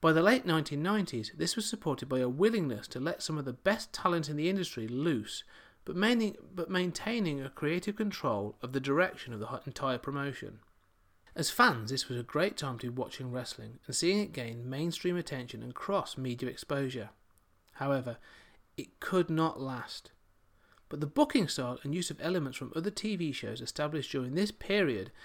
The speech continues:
has become a mainstay of wrestling promotions across the world today. So if you are a fan of the current W W E promotion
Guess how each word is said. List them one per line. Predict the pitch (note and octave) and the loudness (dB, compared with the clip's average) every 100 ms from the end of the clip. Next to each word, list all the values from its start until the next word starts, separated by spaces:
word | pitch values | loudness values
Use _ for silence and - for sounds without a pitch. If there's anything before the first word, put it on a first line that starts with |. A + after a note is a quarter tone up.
| - - | -16 -8
has | C#3 | -2
become | D#3 D#3 | -2 2
a | D3 | 2
mainstay | D3 D#3 F3 E3 - A2+ | 4 4 4 2 -2 -4
of | A2+ | -2
wrestling | C3+ C#3+ F3 D#3 | -2 -2 -4 -4
promotions | E3 B2+ G#2+ A#2 | -2 -4 -4 -10
across | - - - C3+ - | -14 -10 -6 -4 -4
the | C3 | -6
world | B2 A2+ A2 | -4 -6 -6
today. | A2 A2+ G2+ G2 - _ _ - - - - _ _ - - - | -6 -6 -6 -8 -16 _ _ -20 -20 -20 -20 _ _ -20 -18 -10
So | - | 2
if | F3+ F3+ | 4 4
you | A3+ - | -2 2
are | F#3 A#3 F#3+ | 6 6 6
a | |
fan | - C#3+ B2 | 2 -2 -2
of | A#2+ | -4
the | |
current | - - F3+ F#3 - | -4 2 2 2 2
W | D#3+ G3 G#3 | 2 4 2
W | A3 G#3 | 2 2
E | A3 | 2
promotion | G#3 G#3 E3 A#2+ - A2+ | 0 0 0 0 -2 -6